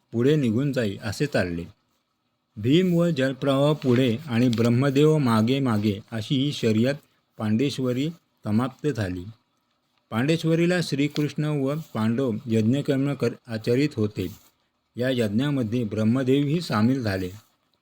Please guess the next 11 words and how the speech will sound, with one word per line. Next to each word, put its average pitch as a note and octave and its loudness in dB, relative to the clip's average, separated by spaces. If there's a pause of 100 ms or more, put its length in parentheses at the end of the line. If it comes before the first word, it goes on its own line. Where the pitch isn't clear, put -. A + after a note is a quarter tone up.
(300)
ब्रह्मदेवाच्या D#3 2
कमंडलूचे C#3+ 2
नाव C3+ 0
होते A#2 0
कर. B2 -4 (1000)
करामधून D3 2
जन्मलेली D3 0
सरिता C3+ 0
म्हणजे C3 2
कऱ्हा B2 -2
नदी. F2+ -4